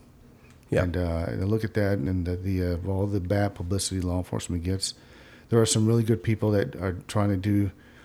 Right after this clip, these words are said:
Speaker 2: a really damn good job. And they, they, they're all caught up in all the politics and all the media. And,
Speaker 1: Mm-hmm.
Speaker 2: and now we have Facebook and all the social media that we didn't, I didn't have back then.
Speaker 1: Well, it just amplifies the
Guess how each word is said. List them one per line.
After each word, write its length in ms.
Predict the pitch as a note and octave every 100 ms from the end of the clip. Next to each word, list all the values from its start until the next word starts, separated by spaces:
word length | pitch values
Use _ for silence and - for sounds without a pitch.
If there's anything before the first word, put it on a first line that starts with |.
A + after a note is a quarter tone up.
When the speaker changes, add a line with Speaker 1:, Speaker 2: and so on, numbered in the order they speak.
| - - -
Speaker 2:
a 60 |
really 300 | G2+ A2+ A#2
damn 240 | G#2+ A2 G#2
good 200 | G2+ E2+
job. 440 | F#2+ F2+ G2 G#2 - - - - - - -
And 200 | G#2 G#2+
they, 80 |
they, 200 | A2+ G#2+
they're 280 | G#2 - G#2+
all 120 | G#2
caught 280 | G#2 A2+ A2
up 140 | A2 G2+
in 100 | G2+
all 160 | G2+
the 80 | G2+
politics 560 | - G2 G2+ A2 G#2+ G2+
and 80 |
all 100 | G2+
the 80 | G2+
media. 440 | F#2 G2 G2 G2 G2
And, 260 | F2+ F2 - - -
Speaker 1:
Mm-hmm. 480 | G#2+ F#2+ F#2+ G2 G#2
Speaker 2:
and 120 | G#2
now 120 | G#2+
we 140 | A2 G#2+
have 160 | G2+
Facebook 920 | - - - A2+ A2 - A#2 A2+ -
and 140 | F#2+ F#2
all 140 | G#2
the 80 | G2+
social 340 | - A2+ -
media 360 | G2+ A#2 A#2 F#2+
that 120 | F#2
we 100 | F#2
didn't, 220 | G2 G2+ -
I 120 | A#2
didn't 160 | G#2
have 240 | E2+ E2 D2
back 180 | D#2 -
then. 240 | D2 E2+
Speaker 1:
Well, 80 | G#3
it 60 |
just 160 | D3+ A2+
amplifies 800 | G2 F#2 - - F2 E2+ F2+ -
the 300 | F#2 F#2